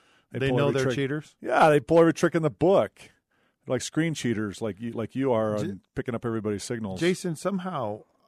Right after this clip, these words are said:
Speaker 2: I f-, don't think you were a choir boy when you played.
Speaker 1: <laughs>
Speaker 2: I just don't.
Speaker 1: You know, I didn't. I should have been. I didn't wanna get caught by the officials, so I didn't do the Vaseline or silicone thing. You know, I just, uh,
Speaker 2: You stayed away from it.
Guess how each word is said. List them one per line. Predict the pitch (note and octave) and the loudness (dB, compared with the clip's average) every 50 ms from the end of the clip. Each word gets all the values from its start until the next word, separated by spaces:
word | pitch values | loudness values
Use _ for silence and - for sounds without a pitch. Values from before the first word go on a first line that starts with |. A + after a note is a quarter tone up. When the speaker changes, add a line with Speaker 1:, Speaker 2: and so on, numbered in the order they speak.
| _ _ - | _ _ -12
Speaker 2:
I | - A#2 B2+ | -10 -8 -8
f-, | B2 - _ _ _ _ - | -8 -10 _ _ _ _ -8
don't | - C3+ C3 A#2+ | -8 -8 -6 -8
think | - - A#2+ A2 - | -8 -8 -8 -8 -6
you | A#2+ A2+ | -8 -6
were | G#2+ G#2 | -6 -8
a | F#2+ | -10
choir | - - G2 F#2+ F#2 F2+ F2 | -10 -10 -10 -8 -8 -8 -10
boy | D#2+ F2 E2+ D#2+ D#2+ | -10 -12 -12 -12 -12
when | E2 E2 E2 | -14 -14 -16
you | D#2+ | -18
played. | - - D2+ C2+ C#2+ D2 _ - C3 - - - E3 - - - - - | -18 -20 -20 -20 -20 -16 _ -8 -8 -2 2 2 2 2 2 -2 -2 -2
Speaker 1:
<laughs> | - - - - - _ _ _ _ _ _ | -4 -20 -20 -20 -20 _ _ _ _ _ _
Speaker 2:
I | - C#3 | -6 -6
just | D3 D3 D#3+ - - | -4 -4 -8 -8 -6
don't. | D3 C#3 B2 F#2 D#2 - - - - - - - _ | -6 -6 -6 -8 -12 -18 -20 -20 -20 -20 -20 -14 _
Speaker 1:
You | - C#3+ | -4 0
know, | D3 D#3+ | 2 2
I | D#3 D3+ | 2 2
didn't. | C3 A2 C#3+ D3 C#3+ C#3+ C#3+ C#3 - | 0 2 0 0 0 -2 -4 -8 -6
I | - C3+ | -4 -4
should | A#2+ - - - D3+ D3+ | -4 -4 -4 -2 0 0
have | C#3+ D3 B2+ A2 | 0 0 -2 2
been. | C3 C3 B2+ B2 B2 B2 B2 A#2+ A#2+ A#2+ | 2 2 4 4 2 0 -2 -4 -4 -6
I | - C3 | -4 -2
didn't | C#3 D#3 D#3 | -2 -2 0
wanna | C#3+ C3+ C3 B2+ | 0 0 0 0
get | B2 B2 A#2+ G2+ | -2 -4 -6 -6
caught | - A#2+ A2+ - - | -4 -4 -4 -4 -4
by | A#2 A2+ | -4 -4
the | A2 | -6
officials, | G#2+ - - A2+ G#2+ - A2 G2+ - | -6 -6 -8 -8 -8 -8 -10 -10 -8
so | - A2 | -6 -6
I | G#2+ | -4
didn't | A2 A#2+ A#2 A2+ G#2+ | -4 -4 -4 -4 -4
do | A2+ A2 | -6 -6
the | G2+ | -6
Vaseline | G2 F#2 G#2+ G#2+ G#2+ G2+ - - A2 G#2+ G#2 | -6 -8 -8 -6 -8 -8 -8 -10 -10 -8 -8
or | G2+ F#2+ | -10 -10
silicone | - A2 G#2 G2+ F#2+ - G2+ G2 F#2+ F#2+ F2+ | -10 -10 -10 -10 -10 -12 -12 -12 -12 -12 -12
thing. | - G2+ G2 G2 G2 F#2+ F2+ - _ _ _ _ _ _ _ _ _ _ _ _ _ _ - | -12 -12 -12 -12 -12 -12 -14 -16 _ _ _ _ _ _ _ _ _ _ _ _ _ _ -14
You | - G2+ G2 | -10 -10 -8
know, | F#2+ F#2+ F#2+ G2 F#2+ - G2 _ _ _ - - - | -8 -8 -10 -10 -12 -14 _ _ _ _ -20 -16 -12
I | G2+ G#2 | -10 -8
just, | G#2 G2+ F#2+ - - - | -8 -8 -8 -10 -10 -10
uh, | G2+ G2 G2 F#2+ F#2+ F#2 F#2 E2+ _ _ _ _ _ _ _ _ _ | -8 -8 -8 -8 -8 -10 -12 -14 _ _ _ _ _ _ _ _ _
Speaker 2:
You | - A#2+ | -12 -12
stayed | A#2 - - C3 A#2 | -10 -6 -6 -4 -4
away | G#2+ G2+ G2+ G2 | -4 -4 -4 -6
from | - - F#2 | -8 -10 -14
it. | E2 | -16